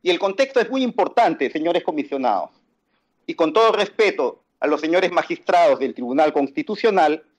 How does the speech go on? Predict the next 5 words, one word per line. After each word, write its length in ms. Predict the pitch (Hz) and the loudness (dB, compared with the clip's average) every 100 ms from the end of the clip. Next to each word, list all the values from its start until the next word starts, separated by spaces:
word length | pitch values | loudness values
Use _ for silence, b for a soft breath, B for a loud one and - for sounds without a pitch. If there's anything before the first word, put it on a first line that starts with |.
| _ _ _ _ _ _ - | _ _ _ _ _ _ -4
pensamos 680 | 175 170 254 208 190 190 - | -4 2 2 4 2 -2 -4
desde 220 | 143 151 | -2 0
la 120 | 135 | -2
Procuraduría 540 | - 135 135 165 208 | -4 -4 0 2 2
Supranacional 840 | - 220 196 185 185 190 170 165 | 0 -2 -2 0 -2 -2 0 0